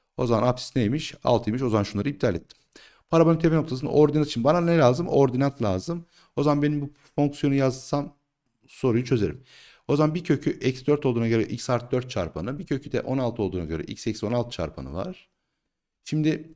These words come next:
burada da bir tane a değerimiz var, değil mi? Siz x'e sıfır verdiğinizde y ekseninizi eksi sekize kesiyorsunuz. X'e sıfır verdiğinizde ne oldu? Eksi altmış dört a eşittir eksi sekizden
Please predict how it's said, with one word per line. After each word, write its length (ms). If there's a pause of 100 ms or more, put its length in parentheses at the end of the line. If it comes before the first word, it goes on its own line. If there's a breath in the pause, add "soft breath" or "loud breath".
(100)
burada 260
da 80
bir 60
tane 200
a 280
değerimiz 480
var, 340 (280)
değil 120
mi? 60 (580 loud breath)
Siz 300
x'e 240
sıfır 240
verdiğinizde 460
y 240
ekseninizi 440
eksi 240
sekize 340
kesiyorsunuz. 840 (380 soft breath)
X'e 220
sıfır 280
verdiğinizde 440
ne 40
oldu? 220
Eksi 280
altmış 380
dört 220
a 320
eşittir 400
eksi 240
sekizden 600